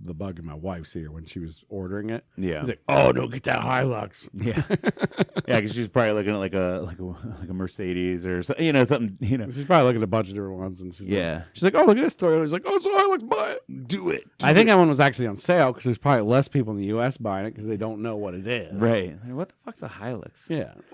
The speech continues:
Speaker 1: They're
Speaker 2: Of
Speaker 1: like,
Speaker 2: course I'm gonna, 'cause they're probably, like, an Escalade one or whatever.
Speaker 1: Yeah, they're
Speaker 2: <laughs>
Speaker 1: just like, "I'm gonna buy the Tacoma," you know?
Speaker 2: Yeah.
Speaker 1: They're, "I'm gonna buy the Toyota Tacoma. It's a sweet one, too."
Speaker 2: Yeah.
Speaker 1: But they don't know what a Hilux is, so they're just like,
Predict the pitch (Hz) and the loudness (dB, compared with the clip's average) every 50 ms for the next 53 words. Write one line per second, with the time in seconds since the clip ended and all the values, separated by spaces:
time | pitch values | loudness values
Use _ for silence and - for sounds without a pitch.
0 | - - 135 147 156 156 160 170 151 165 139 123 123 120 107 127 135 - 135 110 | -12 -6 -2 0 4 6 6 6 6 4 4 4 2 2 0 -2 -4 -4 -2 -2
1 | 131 123 101 107 131 123 113 104 101 95 95 - 92 85 - - - 87 80 85 | -2 -2 0 0 0 0 0 0 -2 -4 -4 -4 -4 -4 -6 -6 -6 -4 -4 -4
2 | 76 76 80 82 82 85 85 85 85 82 82 92 92 - 277 233 175 - 131 117 | -4 -2 -4 -4 -4 -6 -8 -8 -8 -6 -6 -4 -2 2 4 6 6 6 6 4
3 | 147 156 156 156 135 151 135 107 110 156 180 160 120 113 123 113 107 104 - - | 4 4 4 4 4 2 2 2 2 2 2 2 2 0 -2 -2 -2 -6 -10 -8
4 | - - 139 143 127 110 90 71 - - - - 90 92 120 113 98 85 - - | -4 -2 -2 -2 -2 -4 -8 -12 -14 -14 -14 -12 -10 -8 -6 -6 -6 -6 -6 -6
5 | - 120 123 113 110 139 143 123 98 110 117 117 117 104 95 - 131 131 120 113 | -6 -6 -6 -6 -4 -4 -4 -4 -4 -4 -4 -4 -4 -4 -6 -4 -2 -2 -2 -2
6 | 107 98 - - - 147 135 120 101 87 87 85 92 113 123 101 - - - - | -4 -8 -8 0 0 0 0 0 -4 -8 -12 -10 -8 -8 -8 -8 -10 -16 -16 -14
7 | - - 135 113 98 98 101 104 104 - 190 226 208 156 117 113 123 127 120 - | -6 -4 -2 -2 -2 -4 -8 -8 -2 2 6 6 8 8 6 6 2 0 -2 -4
8 | 101 98 90 76 65 57 67 80 _ _ _ _ _ _ _ 80 104 101 92 67 | -4 -4 -4 -4 -6 -10 -16 -20 _ _ _ _ _ _ _ -10 -8 -8 -8 -8
9 | _ _ _ _ - 131 120 120 113 101 92 104 98 87 80 92 113 101 87 85 | _ _ _ _ -8 -4 -4 -2 -2 -4 -6 -8 -10 -10 -8 -8 -8 -8 -8 -10
10 | 82 76 - - 151 143 98 85 92 - - 87 85 90 73 71 - - 69 67 | -12 -12 -6 -4 -2 -2 -2 -4 -8 -10 -10 -10 -10 -10 -10 -10 -10 -10 -10 -12